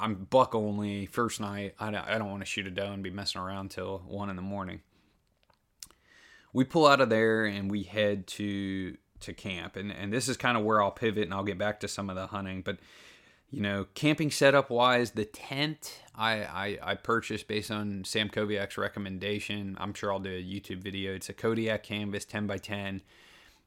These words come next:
You can pick 'em up anywhere between four fifty to five fifty, depending on the model and, and looking for a sale.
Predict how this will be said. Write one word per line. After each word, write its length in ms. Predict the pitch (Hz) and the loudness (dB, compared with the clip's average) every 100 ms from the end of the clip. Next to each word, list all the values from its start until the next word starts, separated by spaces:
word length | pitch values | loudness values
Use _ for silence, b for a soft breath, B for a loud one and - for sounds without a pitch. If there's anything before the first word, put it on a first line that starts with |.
| _ - | _ -4
You 120 | 113 | -2
can 100 | 113 | 0
pick 180 | 131 131 | 0 2
'em 100 | 123 | 4
up 140 | 117 123 | 2 2
anywhere 380 | 120 117 113 | 2 4 2
between 320 | 104 110 107 98 | 0 -2 -6 -6
four 280 | - 117 | -2 -2
fifty 680 | 107 - 110 104 - 107 107 | -2 -2 -2 -2 -4 -2 -2
to 420 | 90 - 101 98 98 | -4 -8 -6 -6 -8
five 480 | - 104 104 104 | -2 2 2 2
fifty, 400 | - 107 101 107 | -2 -4 -2 -4
depending 420 | 98 98 104 104 101 | -4 -4 -6 -4 -4
on 120 | 101 | -4
the 80 | 98 | -2
model 500 | 98 101 104 101 101 | -2 0 -2 -2 -4
and, 240 | 95 95 | -6 -8
and 220 | 92 98 | -8 -6
looking 240 | 104 104 95 | -6 -6 -6
for 160 | 98 | -6
a 60 | 95 | -6
sale. 560 | - 104 101 101 98 | -4 -2 -2 -2 -6